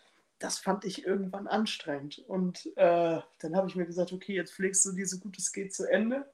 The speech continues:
<clears throat> Die sind dann auch, ich glaub, über ihr, also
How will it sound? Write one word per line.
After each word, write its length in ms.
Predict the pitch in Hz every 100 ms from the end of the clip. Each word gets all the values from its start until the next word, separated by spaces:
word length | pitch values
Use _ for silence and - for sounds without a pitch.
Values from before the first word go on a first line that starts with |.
| -
<clears throat> 680 | 269 254 302 269 254 185 147 _ _ _ _ _ _ - 190
Die 100 | 151
sind 160 | 170
dann 140 | 175 160
auch, 360 | 156 - - 220 - - - - _ _ _ _
ich 240 | - -
glaub, 240 | - 147 -
über 240 | 156 160
ihr, 300 | 165 160 -
also 220 | - 147